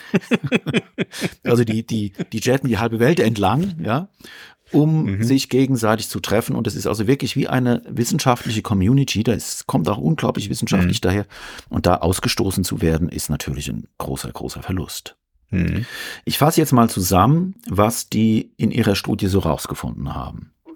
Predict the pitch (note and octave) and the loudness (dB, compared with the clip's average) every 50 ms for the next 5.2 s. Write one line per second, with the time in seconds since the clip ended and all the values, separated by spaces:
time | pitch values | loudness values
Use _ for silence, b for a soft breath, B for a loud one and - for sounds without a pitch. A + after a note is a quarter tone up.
0 | - _ _ _ _ _ _ - - - F#2+ E2 D#2+ E2 A2 - - - - _ | -20 _ _ _ _ _ _ -12 -6 -4 -2 -2 -2 -2 -4 -6 -8 -16 -4 _
1 | G2+ G#2 G#2 G#2 G#2 G2+ - - _ _ _ _ _ _ - - - E2+ - D3 | 0 0 2 2 2 0 0 -2 _ _ _ _ _ _ -20 -20 -20 -20 -20 -20
2 | - - - - A#2 A2+ C3+ C#3+ - - C#3+ C3 C3 B2+ C3 C3 - A#2+ B2 A#2+ | -18 -14 -8 -2 2 2 2 2 2 2 2 4 4 4 4 4 2 2 0 0
3 | A2+ A#2+ A#2+ B2 - - _ A#2+ A#2 A2 G#2+ A2+ - - - G#2+ - A2+ G#2 - | 2 2 0 0 0 -4 _ 0 2 2 2 2 2 -2 -6 -4 -2 -2 -2 -2
4 | - A2 G#2 A#2 B B B B B B B B _ - G#2+ G#2 G#2 A2 G#2+ G2 | -2 -4 -4 -4 B B B B B B B B _ -2 -2 0 0 -2 -2 -4
5 | - - - | -6 -10 -14